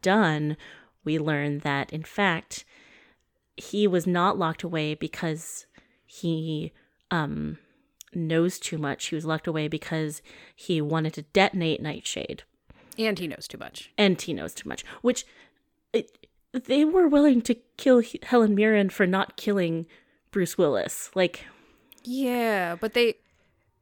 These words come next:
Speaker 2: but Anthony Hopkins,
Speaker 1: Mm-hmm.
Speaker 2: who is,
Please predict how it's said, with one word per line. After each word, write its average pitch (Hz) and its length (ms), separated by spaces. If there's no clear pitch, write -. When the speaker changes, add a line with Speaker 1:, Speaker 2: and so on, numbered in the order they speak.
Speaker 2:
but 240 220
Anthony 233 300
Hopkins, 233 760
Speaker 1:
Mm-hmm. 240 180
Speaker 2:
who 254 120
is, 240 240